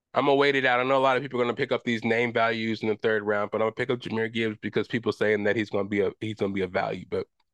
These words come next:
I'm not gonna give up on him because I do have Jonathan Taylor in the tuck. He's on the I R right now, and I'm sure he's ready to play. And whatever team he plays for, he's gonna come back with a vengeance. So I have him, James Conner.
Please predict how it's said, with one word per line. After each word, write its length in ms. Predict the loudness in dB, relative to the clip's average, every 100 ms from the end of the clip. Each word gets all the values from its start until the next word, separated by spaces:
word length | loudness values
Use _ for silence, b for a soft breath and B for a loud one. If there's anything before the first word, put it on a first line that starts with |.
| _ _ _ _ _ -4
I'm 60 |
not 160 | 0 0
gonna 100 | -2
give 140 | 0
up 160 | 0 2
on 160 | 0 -2
him 80 |
because 280 | -2 0 0 -4 B B B -4
I 80 |
do 120 | 2 4
have 180 | 4 2
Jonathan 400 | 0 0 -4 0
Taylor 260 | 2 2
in 80 | 0
the 80 | -2
tuck. 240 | -2 -4
He's 180 | -4 -4
on 100 | -2
the 60 | 0
I 180 | 2 2
R 160 | 2
right 160 | 0 0
now, 180 | 0 0
and 100 | -2
I'm 60 |
sure 160 | 0 0
he's 100 | 2
ready 180 | 0 0
to 60 |
play. 320 | -2 -2 -2 -4 -4
And 80 | 0
whatever 240 | 0 0
team 180 | -2 -2
he 60 |
plays 260 | 0 0 0
for, 160 | 0 2
he's 80 |
gonna 160 | 2 0
come 120 | 0
back 160 | -2 -2
with 100 | -4
a 40 |
vengeance. 440 | 0 0 0 -4 -2
So 240 | -2 -2 B B B B
I 80 | 0
have 220 | 2 2
him, 280 | 2 2 2
James 300 | 2 0 -2
Conner. 480 | -2 2 4 2